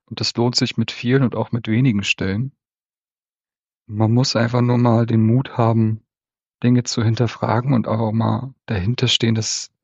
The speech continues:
Dinge nicht nebenbei gehen können. Also auch die Gründer mal anzusprechen, zu sagen, „Hey,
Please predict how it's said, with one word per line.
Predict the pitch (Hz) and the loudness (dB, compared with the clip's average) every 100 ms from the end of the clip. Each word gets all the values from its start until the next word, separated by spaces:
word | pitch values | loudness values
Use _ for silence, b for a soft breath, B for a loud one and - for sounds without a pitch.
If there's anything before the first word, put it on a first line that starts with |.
| _ _ _ _ | _ _ _ _
Dinge | 113 117 | -2 0
nicht | 117 110 - | -2 -2 -4
nebenbei | 104 95 90 90 | -4 -4 -6 -6
gehen | - 82 82 | -10 -12 -12
können. | - - 101 - | -12 -14 -14 -10
Also | 104 104 | -6 -6
auch | - | -8
die | - | -14
Gründer | - - 120 123 | -8 -2 2 2
mal | 107 | 2
anzusprechen, | 113 113 120 - 113 104 | 2 0 -4 -2 -2 -2
zu | |
sagen, | 95 104 | 0 -2
„Hey, | 107 107 117 | 0 0 -2